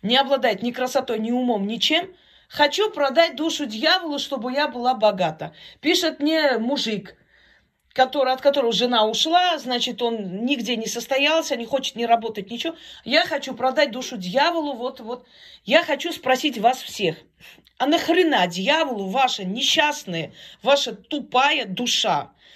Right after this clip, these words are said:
бездарный мозг ваш? Зачем он нужен, дьявол? Что он через вас передаст этому мирозданию, этому миру?» Те, которым покровительствует дьявол с малых лет, они отличаются острым умом,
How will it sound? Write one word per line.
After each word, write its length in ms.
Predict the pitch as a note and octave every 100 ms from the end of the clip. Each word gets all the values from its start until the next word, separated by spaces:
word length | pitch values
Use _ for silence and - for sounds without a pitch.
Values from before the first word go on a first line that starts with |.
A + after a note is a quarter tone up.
| - _
бездарный 920 | - D4+ G3 E3 G#3+ B3+ C#4+ C#4+ D#4+
мозг 460 | C4 G#3+ G3+ F#3 -
ваш? 300 | F3 D#3+ -
Зачем 440 | G#3 A#3+ G#4 F4
он 200 | B3 D4
нужен, 320 | A3+ A#3 C#4
дьявол? 400 | F#3 F#3+ E3+ D#3 - -
Что 420 | - - F4 G4
он 300 | - D4 C#4+
через 320 | - G#3+ G#3 F#3
вас 240 | D4+ F4
передаст 540 | - G#3 F#3+ C4+ C#4
этому 340 | A3 G#3+ A3 G#3+
мирозданию, 680 | G#3 G#3 A#3 F#3+ F3 D#3 - - -
этому 380 | C4+ C#4+ C4 B3
миру?» 460 | A#3+ B3 E3 - _ _ _ _ _ - - _ _ _ _ _ -
Те, 280 | - D4+ F4+
которым 760 | F4+ D#4 D#4+ E4 D#4+ C#4+ A#3 - _ _ -
покровительствует 880 | C4 C#4 C#4 D#4+ D#4+ B3+ - A#3+ F#3+
дьявол 560 | F#3+ A3 C#4 E4 C#4
с 140 | - A#3+
малых 440 | C#4+ C#4+ C4 A#3+
лет, 380 | A#3+ D#4 D#4 - - -
они 240 | A3+ C#4
отличаются 680 | D4 C#4+ D4+ D4+ D#4 C#4+ C#4+
острым 420 | C#4 C#4 B3 B3+
умом, 460 | C4 B3 A#3+ F#3+